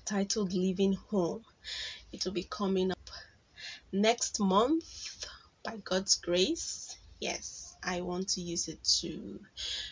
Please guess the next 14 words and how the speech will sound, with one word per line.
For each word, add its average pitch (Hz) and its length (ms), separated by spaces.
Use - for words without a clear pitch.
commemorate 175 1000
my 180 180
birthday. 185 580
So - 320
yes, 156 420
let's 226 200
keep - 240
our 143 120
fingers - 520
crossed. - 680
<laughs> 440 80
Yeah. 52 360
Then 214 840
I 240 2000